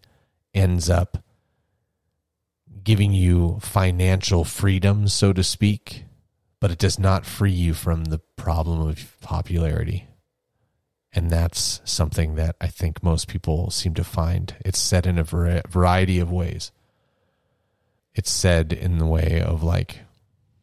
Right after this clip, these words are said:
it's lonely at the top, or money can't buy you happiness. The happiness that's spoken of here is just,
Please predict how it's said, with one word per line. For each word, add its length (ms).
it's 180
lonely 300
at 80
the 80
top, 380
or 160
money 340
can't 260
buy 140
you 140
happiness. 760
The 80
happiness 600
that's 480
spoken 380
of 140
here 280
is 320
just, 500